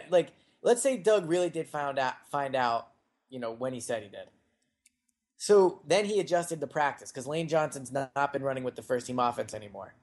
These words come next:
So if Doug's lying about when he found out, why did he wait?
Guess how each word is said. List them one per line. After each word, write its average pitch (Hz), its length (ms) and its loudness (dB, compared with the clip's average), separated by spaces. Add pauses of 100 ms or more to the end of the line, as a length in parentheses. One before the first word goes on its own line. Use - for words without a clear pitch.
(440)
So 196 480 6 (400)
if 156 220 0
Doug's 202 320 6
lying 160 300 0
about 165 140 4
when 147 100 -4
he 147 80 -10
found 135 300 -4
out, 151 340 0 (140)
why 165 240 4
did 233 140 -4
he 208 140 -12
wait? 160 440 -4